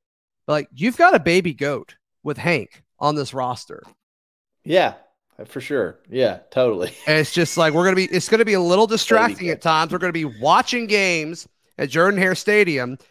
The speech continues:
Speaker 1: and there's gonna be
Speaker 2: Mm.
Speaker 1: this little baby goat on the sidelines. And it's like, "Oh, it's Hank. He's learning.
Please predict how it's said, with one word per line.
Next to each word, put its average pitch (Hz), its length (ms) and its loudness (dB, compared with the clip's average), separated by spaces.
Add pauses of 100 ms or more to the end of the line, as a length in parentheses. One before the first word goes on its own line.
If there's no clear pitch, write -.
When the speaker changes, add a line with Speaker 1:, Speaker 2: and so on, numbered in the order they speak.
(220)
Speaker 1:
and 170 100 -6
there's 175 140 -2
gonna 185 140 4
be 190 80 2
Speaker 2:
Mm. 180 40 -4
Speaker 1:
this 151 180 -2
little 196 260 4
baby 202 480 0
goat 208 340 2
on 175 100 0
the 170 80 -6
sidelines. 151 1040 2 (360)
And - 80 -10
it's 175 80 -6
like, 208 140 0
"Oh, 240 380 0 (280)
it's 196 200 -4
Hank. 247 480 -2 (300)
He's 190 200 -2
learning. 196 520 0